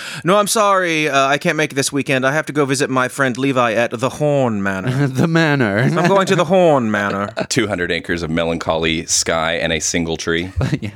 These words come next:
Speaker 1: And every time
Speaker 2: <laughs> And a lot of cigarettes. <laughs>
Speaker 1: every time, every time you go to visit Levi, right, obviously the, the, the servants answer the door, 'cause that's what happens in a manor.
Speaker 2: Right.
Speaker 1: I know it's not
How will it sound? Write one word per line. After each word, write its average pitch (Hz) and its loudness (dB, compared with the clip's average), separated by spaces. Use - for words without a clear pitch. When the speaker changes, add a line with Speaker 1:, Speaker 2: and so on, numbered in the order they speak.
Speaker 1:
And 143 -2
every 170 0
time 180 0
Speaker 2:
<laughs> 131 -6
And 131 0
a 104 0
lot 113 0
of 101 2
cigarettes. 80 -6
<laughs> 175 4
Speaker 1:
every 175 2
time, 160 0
every 160 0
time 165 -2
you 156 -2
go 143 2
to 139 0
visit 127 0
Levi, 104 0
right, 117 0
obviously 113 0
the, 101 0
the, 101 2
the 113 0
servants 117 0
answer 110 -2
the 95 -8
door, 98 -2
'cause 110 -6
that's 147 0
what 127 0
happens 110 -2
in 104 0
a 95 -2
manor. 87 -6
Speaker 2:
Right. 80 -2
Speaker 1:
I 104 0
know 107 0
it's 117 -4
not 107 -2